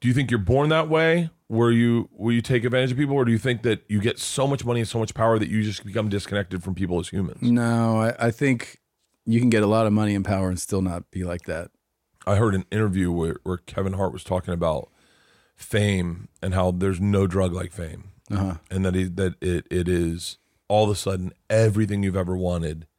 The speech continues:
Speaker 1: is yours.
Speaker 2: Mm.
Speaker 1: It was a great podcast with Jay Shetty. I listened to the whole thing, but Kevin Hart was so, it was, he was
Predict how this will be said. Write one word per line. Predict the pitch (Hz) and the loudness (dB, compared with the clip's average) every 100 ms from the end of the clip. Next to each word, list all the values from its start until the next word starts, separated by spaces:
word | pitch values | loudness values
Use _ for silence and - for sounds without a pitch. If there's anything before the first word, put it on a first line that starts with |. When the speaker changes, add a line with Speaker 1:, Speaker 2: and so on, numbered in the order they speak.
| _ _ | _ _
Speaker 1:
is | 92 80 | -6 -4
yours. | 80 67 - - _ | -4 -6 -10 -20 _
Speaker 2:
Mm. | 104 101 90 | 0 0 0
Speaker 1:
It | 113 | -2
was | 175 | -2
a | 101 | -2
great | 101 107 | -2 0
podcast | 95 101 98 92 - | 0 0 0 -2 -2
with | 90 | -4
Jay | 85 98 | -2 -2
Shetty. | 92 101 95 80 80 _ _ _ - | 0 0 0 0 -6 _ _ _ -2
I | |
listened | 127 117 101 | 0 0 0
to | |
the | 95 | 0
whole | 101 101 | 0 0
thing, | 107 110 90 85 - - | 0 -2 -2 -6 -14 -12
but | - | -8
Kevin | - 117 117 | -2 0 0
Hart | 127 | 0
was | - | -2
so, | - - 117 123 127 - 98 | -6 -4 0 2 2 0 -2
it | |
was, | 101 - | -2 -2
he | 107 117 | -2 0
was | 101 | 0